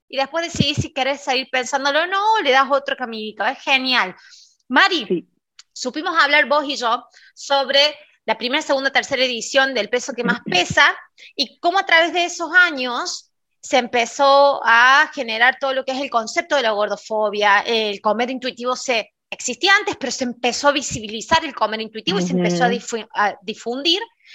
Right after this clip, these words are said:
Speaker 1: Y después de la tercera edición, Mariana se empezó a dar con todos estos conceptos y a atender,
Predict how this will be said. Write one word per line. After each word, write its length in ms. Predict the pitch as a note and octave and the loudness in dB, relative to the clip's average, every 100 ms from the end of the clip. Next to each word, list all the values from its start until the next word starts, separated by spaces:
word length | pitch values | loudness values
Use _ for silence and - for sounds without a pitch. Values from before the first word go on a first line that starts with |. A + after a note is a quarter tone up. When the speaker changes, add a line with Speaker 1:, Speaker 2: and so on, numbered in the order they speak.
| - | -14
Speaker 1:
Y 100 | C4+ | 0
después 320 | D4+ D4+ G4 | 0 2 2
de 40 | G4+ | 4
la 100 | G#4 | 4
tercera 400 | F4+ D#4 F#4+ F4+ | 2 0 -2 -2
edición, 520 | E4+ E4 - F#4+ G4+ G#4+ | -2 -4 -2 0 0 2
Mariana 360 | F#4 D4+ D#4 F4+ | 2 2 0 -2
se 120 | D#4+ | -6
empezó 280 | B3 A#3+ D4+ | -10 -2 2
a 20 | |
dar 180 | D4+ D4+ | 2 0
con 180 | D4+ B3+ | -6 -2
todos 160 | C#4+ | 0
estos 200 | D4 D4 - | 0 -6 -2
conceptos 520 | C#4+ C4+ E4+ E4+ F#4+ | -2 0 -4 -2 0
y 60 | C4+ | 0
a 40 | |
atender, 480 | B3 A#3+ B3 C#4+ | 2 0 0 -2